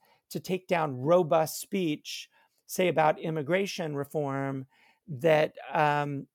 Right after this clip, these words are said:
you know, might look like hate speech, but maybe it's not. Like,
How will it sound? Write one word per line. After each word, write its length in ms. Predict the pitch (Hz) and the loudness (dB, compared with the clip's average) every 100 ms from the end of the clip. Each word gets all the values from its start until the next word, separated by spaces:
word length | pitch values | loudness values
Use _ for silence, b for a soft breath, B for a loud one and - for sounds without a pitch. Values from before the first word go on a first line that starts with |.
| _ _ _ _ | _ _ _ _
you 140 | - 214 | -4 0
know, 240 | 220 208 | 2 2
might 280 | 190 175 226 | 4 2 2
look 260 | 156 165 - | 0 2 4
like 180 | 190 | 4
hate 220 | 190 202 - | 4 -2 -2
speech, 400 | - 202 196 - | -4 -2 -2 -4
but 120 | 180 | -4
maybe 340 | 156 156 139 | -2 -2 0
it's 200 | 139 - | -2 -2
not. 360 | 165 170 170 - | 4 6 6 2
Like, 240 | 175 165 | -2 -4